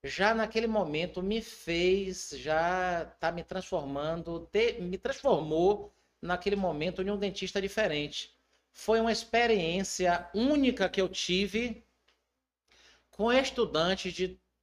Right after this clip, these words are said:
de, com estudantes de todo o Brasil na área de saúde, eu de odonto da Federal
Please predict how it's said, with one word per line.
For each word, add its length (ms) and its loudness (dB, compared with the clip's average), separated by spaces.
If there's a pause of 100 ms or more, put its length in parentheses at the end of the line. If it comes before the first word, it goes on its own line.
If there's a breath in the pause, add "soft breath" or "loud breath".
de, 320 -4 (100)
com 100 -2
estudantes 600 -2
de 100 -2
todo 400 10
o 20 2
Brasil 720 4 (800)
na 220 2
área 240 6
de 100 -4
saúde, 640 2
eu 300 8
de 100 2
odonto 560 2
da 140 0
Federal 760 2